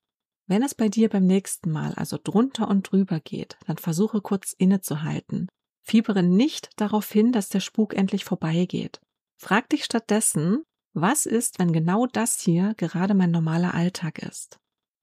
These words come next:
Lass die Schultern sinken, atme einmal tief aus und hör auf, nach einer sofortigen Lösung zu suchen. Du musst diesen Zustand nicht mit Gewalt wegmachen.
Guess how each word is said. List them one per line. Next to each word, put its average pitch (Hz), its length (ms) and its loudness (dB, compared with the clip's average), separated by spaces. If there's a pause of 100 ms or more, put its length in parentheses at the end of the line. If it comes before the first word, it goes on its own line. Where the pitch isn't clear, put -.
(100)
Lass 180 260 0
die 294 140 2
Schultern 226 460 4
sinken, 190 560 2
atme 185 420 0
einmal 220 340 2
tief - 340 -4
aus 165 380 -4
und - 240 -4
hör 170 200 -2
auf, 196 340 0
nach 202 100 -4
einer 175 180 0
sofortigen 180 460 0
Lösung 170 300 0
zu - 140 -4
suchen. 160 520 -6 (340)
Du - 80 4
musst 240 240 4
diesen 208 200 2
Zustand 220 440 0
nicht 226 200 2
mit 214 160 4
Gewalt 180 420 0
wegmachen. 175 680 -2